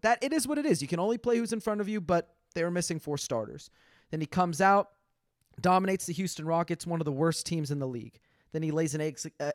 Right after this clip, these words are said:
an egg against the Cleveland Cavaliers. Then he dominates the Atlanta Hawks, who are, by the way, a bottom five defense in the league. Then he dominates the New Orleans Pelicans, who are also a bottom five defense in the league. He dominated against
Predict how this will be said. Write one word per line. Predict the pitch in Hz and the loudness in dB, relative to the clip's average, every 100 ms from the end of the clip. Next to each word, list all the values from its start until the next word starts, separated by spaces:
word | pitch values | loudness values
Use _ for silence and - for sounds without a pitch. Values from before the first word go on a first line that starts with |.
| 147 | -4
an | - | -2
egg | 160 170 - - | 2 2 2 -4
against | 143 147 - | -2 -2 -2
the | 147 | -6
Cleveland | - 151 135 | -2 -2 -2
Cavaliers. | - 131 131 208 254 247 226 - _ _ _ _ | 0 0 0 0 2 2 0 -6 _ _ _ _
Then | 165 | -4
he | 147 | 0
dominates | 170 180 175 170 156 - | 4 4 4 0 -2 -2
the | 151 | -2
Atlanta | 147 151 135 | 0 -2 2
Hawks, | 180 190 180 - | 6 6 4 0
who | 165 | 2
are, | 156 139 | 4 4
by | 147 151 | 4 6
the | 151 | 6
way, | 151 180 190 | 4 2 2
a | 139 127 | -2 2
bottom | 147 156 147 | 4 4 4
five | 156 151 131 | 4 4 4
defense | 147 147 151 - | -2 -2 -4 -4
in | |
the | 139 | -4
league. | 143 226 233 170 - _ _ _ | 0 0 0 -2 -12 _ _ _
Then | 156 | -2
he | 151 | 0
dominates | 143 156 165 160 156 - - | 4 4 4 2 0 -2 0
the | 151 147 | 2 2
New | 143 | 2
Orleans | 139 127 - | 0 -2 2
Pelicans, | 208 226 220 214 196 | 6 8 8 4 0
who | - 151 | 0 0
are | 143 | 2
also | 185 214 - 208 196 | 4 6 6 4 4
a | 160 | 2
bottom | 160 170 165 | 6 6 4
five | - 160 147 | 4 2 2
defense | 165 156 156 | -2 -2 -4
in | 156 | -4
the | 156 | -4
league. | 156 156 151 - _ _ | 0 0 -2 -8 _ _
He | - 160 | -8 0
dominated | 165 160 170 165 160 156 143 151 - | 2 4 2 0 0 0 -2 -8 -6
against | 147 151 151 - - - | -2 0 -2 -4 -10 -12